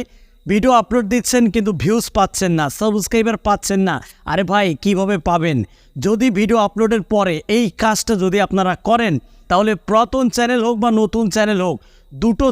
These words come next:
চ্যানেলেই কিন্তু বন্ধুরা ভিউজ আসা শুরু হয়ে যাবে, শুধুমাত্র এই একটা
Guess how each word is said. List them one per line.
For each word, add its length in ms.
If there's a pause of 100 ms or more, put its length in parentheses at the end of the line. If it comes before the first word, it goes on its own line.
চ্যানেলেই 440
কিন্তু 180 (100)
বন্ধুরা 260 (140)
ভিউজ 300
আসা 120 (120)
শুরু 180
হয়ে 160
যাবে, 160 (340)
শুধুমাত্র 420 (140)
এই 80 (120)
একটা 200